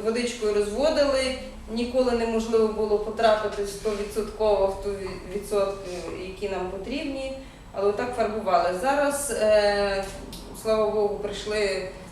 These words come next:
нове покоління окисників. Вони всі розділені нам на підгрупи,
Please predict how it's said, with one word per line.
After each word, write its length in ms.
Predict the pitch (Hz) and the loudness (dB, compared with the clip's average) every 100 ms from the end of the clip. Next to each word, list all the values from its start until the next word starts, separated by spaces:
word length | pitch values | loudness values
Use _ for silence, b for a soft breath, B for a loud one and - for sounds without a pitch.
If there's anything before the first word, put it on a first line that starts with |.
| - | -2
нове 200 | 214 220 | 2 2
покоління 640 | 214 196 208 214 196 185 | 2 -2 0 0 -2 0
окисників. 680 | 180 190 196 208 208 262 294 - B B B 214 | 0 -2 -4 -4 -4 -4 -4 -4 B B B -8
Вони 160 | 226 | -6
всі 180 | 233 202 | -4 -4
розділені 560 | 196 190 226 208 190 185 | -4 -2 0 0 0 -2
нам 320 | 180 180 175 | 0 0 0
на 140 | 175 170 | -4 -4
підгрупи, 760 | 202 196 202 285 - 247 254 | -10 -6 -4 -4 -4 -2 0